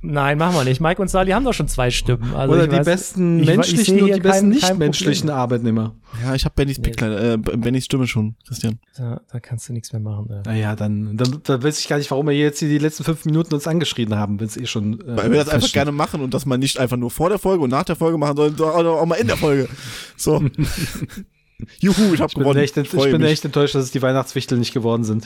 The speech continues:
Speaker 1: <laughs> Die scheiß
Speaker 2: Ich bin
Speaker 1: Weihnachtswichtel.
Speaker 2: wirklich
Speaker 1: Der Film ist
Speaker 2: wirklich
Speaker 1: ganz unterhaltsam. Falls du ihn noch nicht gesehen hast, schau ihn dir mal an. Er ist
Speaker 2: Der ist wirklich
Speaker 1: macht
Speaker 2: gut.
Speaker 1: Spaß.
Speaker 3: Ja, ist ja bald schon
Speaker 2: Ja.
Speaker 3: wieder Weihnachten, ne?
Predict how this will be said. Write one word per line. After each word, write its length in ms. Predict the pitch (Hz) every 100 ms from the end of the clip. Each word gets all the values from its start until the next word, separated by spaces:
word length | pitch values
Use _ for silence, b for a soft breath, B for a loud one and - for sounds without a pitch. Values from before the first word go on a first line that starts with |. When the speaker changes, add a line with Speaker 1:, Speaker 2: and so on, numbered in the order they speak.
| 107
Speaker 1:
<laughs> 100 | 107
Die 60 | 156
scheiß 400 | - 196 175 -
Speaker 2:
Ich 60 | 160
bin 80 |
Speaker 1:
Weihnachtswichtel. 340 | 127 240 - 170
Speaker 2:
wirklich 440 | 160 156 131 - 120 107 110 B B B -
Speaker 1:
Der 80 | 156
Film 160 | 320 349
ist 100 | 320
Speaker 2:
wirklich 80 | 226
Speaker 1:
ganz 140 | 220
unterhaltsam. 480 | 196 147 151 - 127
Falls 340 | 165 165 - _
du 300 | 131 214 254
ihn 160 | 226 185
noch 100 | 160
nicht 200 | 165 -
gesehen 320 | 127 139 131
hast, 320 | 120 120 - -
schau 200 | - 120
ihn 60 | 113
dir 100 | 104
mal 200 | 101 -
an. 80 | - -
Er 140 | 139
ist 260 | - - -
Speaker 2:
Der 80 |
ist 240 | 101 - -
wirklich 200 | 107 110
Speaker 1:
macht 40 |
Speaker 2:
gut. 120 | 107 98
Speaker 1:
Spaß. 160 | -
Speaker 3:
Ja, 320 | 117 117 117 170 - - -
ist 140 | 131
ja 40 |
bald 180 | 120 -
schon 120 | 117
Speaker 2:
Ja. 40 | 110
Speaker 3:
wieder 120 | 107
Weihnachten, 320 | - - -
ne? 100 | 135